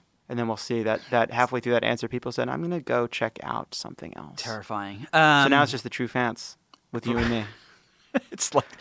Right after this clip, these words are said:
Speaker 2: it's literally my editor that's still
Speaker 1: It's your
Speaker 2: listening, and
Speaker 1: editor
Speaker 2: your dog.
Speaker 1: and my dog.
Speaker 2: Um, uh,
Speaker 1: That answer was too long.
Speaker 2: Uh, <laughs> the, um, uh, I forgot my question now. I had a good question for you,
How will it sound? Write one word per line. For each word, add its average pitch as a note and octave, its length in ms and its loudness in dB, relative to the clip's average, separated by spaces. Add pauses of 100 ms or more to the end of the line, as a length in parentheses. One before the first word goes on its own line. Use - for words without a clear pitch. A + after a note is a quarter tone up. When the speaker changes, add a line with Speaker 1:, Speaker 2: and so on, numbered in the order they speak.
(300)
Speaker 2:
it's - 100 -8
literally C3+ 480 4
my A2 220 2
editor G#2+ 360 0
that's G2+ 200 -8
still G#2+ 260 0
Speaker 1:
It's A2 160 -2
your A2+ 120 4
Speaker 2:
listening, A2 160 2
and C#3 100 6
Speaker 1:
editor C#3+ 180 8
Speaker 2:
your C#3 220 8
dog. G2 340 2 (100)
Speaker 1:
and A#2 160 -4
my A#2+ 200 4
dog. G#2+ 420 -2 (140)
Speaker 2:
Um, B2+ 420 4 (640)
uh, C#3+ 260 6 (100)
Speaker 1:
That F#3+ 180 6
answer E3 260 -2
was A2 160 -10
too D#3+ 240 -8
long. B2 420 -6 (180)
Speaker 2:
Uh, D#3 200 8 (540)
<laughs> - 460 -20
the, D3+ 340 4
um, C3 380 6 (260)
uh, B2+ 180 4
I A#2+ 60 -4
forgot C#3+ 260 -4
my B2+ 120 -2
question C3+ 340 -6
now. F#2+ 180 -4
I G2+ 60 -2
had A2+ 80 -2
a A#2 60 -4
good - 160 -12
question - 320 -4
for - 100 -12
you, F#2 180 -8